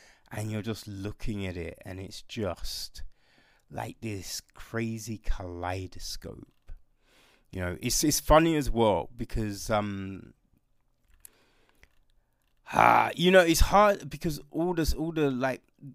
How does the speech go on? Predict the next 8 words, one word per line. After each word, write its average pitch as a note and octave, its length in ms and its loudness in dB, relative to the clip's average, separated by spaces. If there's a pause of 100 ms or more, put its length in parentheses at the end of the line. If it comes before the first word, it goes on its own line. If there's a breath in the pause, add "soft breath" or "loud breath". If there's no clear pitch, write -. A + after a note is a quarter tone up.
(320)
it's - 120 -14
hard F3 380 2
to E3+ 120 -4
read A2 840 -4 (680)
all B2+ 220 0
the A#2 180 2
information, G#2+ 1120 0 (1200)
um, G2 560 -2